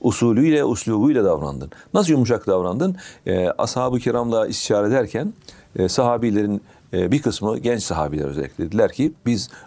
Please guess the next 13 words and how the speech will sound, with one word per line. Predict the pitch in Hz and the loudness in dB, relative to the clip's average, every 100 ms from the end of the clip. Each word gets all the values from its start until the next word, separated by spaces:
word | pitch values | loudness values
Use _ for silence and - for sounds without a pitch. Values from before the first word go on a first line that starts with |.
| - | -4
e, | 117 | 0
Uhud'da, | - 117 107 - 95 85 - - _ | 2 2 2 0 -2 -2 -6 -20 _
e, | - 82 78 | -4 -2 0
karşılayalım, | 104 101 - 98 101 107 | 0 -2 0 2 2 0
e, | - 73 78 80 80 | -4 -6 -6 -6 -8
küffarı, | 78 185 - 82 80 101 131 | -6 -6 -2 0 0 -2 -4
müşrikleri. | 92 87 82 82 135 180 - - | -6 -6 -2 2 2 0 -6 -6
Yani | - 82 82 | -2 -2 0
savunma | 104 107 123 | 0 2 2
harbine, | 113 98 117 - - _ - | 0 0 -2 -6 -14 _ -10
e, | 92 82 87 | -4 -2 0
razı | 95 113 113 120 | 2 2 2 0
olmayalım." | 117 90 76 64 | 0 0 -2 -6